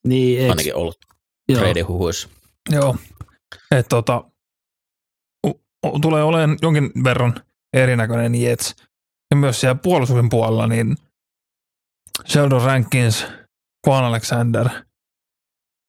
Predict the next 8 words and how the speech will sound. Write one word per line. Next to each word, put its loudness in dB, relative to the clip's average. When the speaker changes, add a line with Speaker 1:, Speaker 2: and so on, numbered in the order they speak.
Speaker 3:
ei, 2
ei, 0
eivät 0
ole -2
kyllä 2
mun 2
mielestä 0
vielä 0